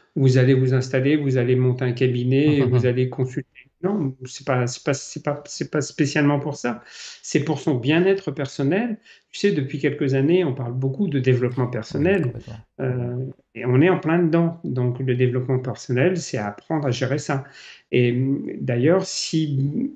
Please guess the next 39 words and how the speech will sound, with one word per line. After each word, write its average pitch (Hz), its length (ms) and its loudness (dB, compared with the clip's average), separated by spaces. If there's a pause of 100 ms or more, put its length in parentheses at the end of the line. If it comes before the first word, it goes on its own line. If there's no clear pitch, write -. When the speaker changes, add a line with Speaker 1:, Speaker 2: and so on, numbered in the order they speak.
Speaker 1:
on 135 120 4
avait, 127 480 4
euh, 117 800 0 (380)
pris 156 260 4
ça 139 640 0
déjà 127 380 2
depuis 123 320 -4
quelques 131 340 0
années 123 200 2
en 113 120 -2
avant, 131 480 -2 (380)
il - 20 2
y 123 40 4
a 117 40 0
beaucoup 135 320 0
de 131 180 0
gens 147 300 2
qui 131 460 -2
géreraient 131 480 2
mieux 135 520 4
la 113 140 -4
crise 143 540 2
actuelle 131 640 -2
et 104 720 -2 (320)
le 113 160 0
coronavirus, 120 880 2 (400)
euh, 117 340 0 (160)
parce - 220 -6
que 156 240 4
ça 135 180 -4
fait 127 120 -4
beaucoup 120 280 0
de 123 60 0
dégâts. 160 320 4 (120)
Ben, 139 120 0
sur 131 180 -2
le 127 220 2
plan, 143 400 2
euh, 117 220 -2